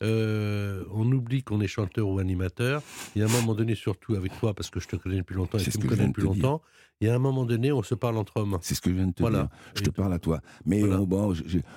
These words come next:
Speaker 2: je, je suis quand même pas, je suis pas naïf. C'est, ça veut dire que j'ai confiance en toi, tu le sais, depuis longtemps. On a, on n'est pas naïf, ni toi, ni moi. Nous savons que, voilà, qu'on peut être pris de volée pour des choses, euh, qui paraissent un peu,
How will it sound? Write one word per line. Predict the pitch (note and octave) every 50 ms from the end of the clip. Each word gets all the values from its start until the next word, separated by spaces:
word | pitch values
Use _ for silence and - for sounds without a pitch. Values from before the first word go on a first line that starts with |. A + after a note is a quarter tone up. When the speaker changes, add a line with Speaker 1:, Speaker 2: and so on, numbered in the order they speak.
| - - -
Speaker 2:
je, | C2+ F2 -
je | - - D2+
suis | - - D#2+
quand | - - D2+ D2+
même | D2 C#2 B1+
pas, | - C#2+ C2 - - - - - -
je | - -
suis | - -
pas | - B1+ B1+
naïf. | B1+ C2 D2 F#2 G#2+ G#2 E2+ - -
C'est, | - C2 C2 B1+ A#1 - - - -
ça | - - C2
veut | B1 C2+
dire | C#2 C2+ -
que | - - B1+ - - - -
j'ai | - - D2+
confiance | - - D2 C2+ - - C2+ - -
en | D#2
toi, | - - F#2 D#2+ D2+ -
tu | - C2+
le | B1+
sais, | - - E2 E2 E2+ G2 - - -
depuis | C#2+ - - C#2
longtemps. | A#1+ B1 D2 C#2+ - E2+ E2 D2+
On | C#2 B1+ A#1+ A#1
a, | G1+ G1+ - - - - - - _ -
on | F#2+
n'est | F#2 F2
pas | D#2+ - F2
naïf, | F2+ F#2+ G#2 G#2+ - - F#2
ni | E2+ D#2
toi, | - - F2 D#2
ni | D#2+ E2 F2
moi. | F#2+ G2 F2+ E2+
Nous | D#2 D#2+ D2+
savons | C2+ - - D2+ C#2+ C#2+ D#2+ F2 F#2 F#2+ E2+
que, | - - C#2+ D2 C#2+ C#2+ C#2 C2 A#1+ A#1 B1 - _ _ - - _
voilà, | E2 F2+ F2 E2+ E2+
qu'on | - - C#2+
peut | - D2 D2
être | - - D2+
pris | C#2 - E2 D#2
de | C#2
volée | B1+ C#2+ C#2 C#2 D2 D2+ -
pour | - C#2
des | C#2+ C2
choses, | - - - C#2 C#2 D2 D2+ D2+ C2+ B1+
euh, | C2+ C2+ C2 B1+ - - - - - - - - _ _ - - - - -
qui | - -
paraissent | - C#2+ C2+ C2+ C2+ C2+ C#2 C2+ -
un | C#2 B1+
peu, | - - C2+ C2+ C2+ C2+ C2